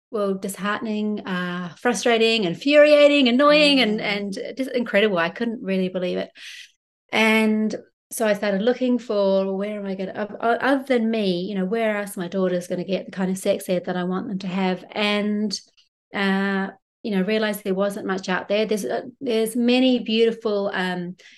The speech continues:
Speaker 1: you know, moon circles and things for girls about their, their periods, and, and that's beautiful, that's coming out, but there's not the same for,
Speaker 2: Mm.
Speaker 1: um, sex,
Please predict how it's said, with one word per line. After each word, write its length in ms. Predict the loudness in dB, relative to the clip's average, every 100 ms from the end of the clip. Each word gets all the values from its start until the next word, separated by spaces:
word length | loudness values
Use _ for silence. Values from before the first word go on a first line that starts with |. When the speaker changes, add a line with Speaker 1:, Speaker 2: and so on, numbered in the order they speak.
| -4
Speaker 1:
you 100 | 2
know, 80 |
moon 380 | 4 6 6 6
circles 760 | 4 4 4 4 6 6 6 2
and 140 | -6
things 240 | -4 -4
for 80 | -4
girls 480 | 0 2 4 2 0
about 340 | 0 -2 -2
their, 300 | -4 -4 -4
their 140 | -6 -8
periods, 540 | -4 0 2 2 0
and, 300 | -2 -2 -6 -2
and 160 | 0
that's 220 | 0 -2 -4
beautiful, 380 | 0 0 0
that's 200 | -2 -4
coming 320 | -6 -2 0 0
out, 140 | 0
but 80 | -4
there's 180 | -6 -4
not 240 | -4 -4
the 40 |
same 680 | -8 -2 2 4 2 0 -4
for, 480 | -6 0 2 2 0
Speaker 2:
Mm. 160 | -4 -6
Speaker 1:
um, 380 | -6 -6 -8 -6
sex, 320 | -4 -4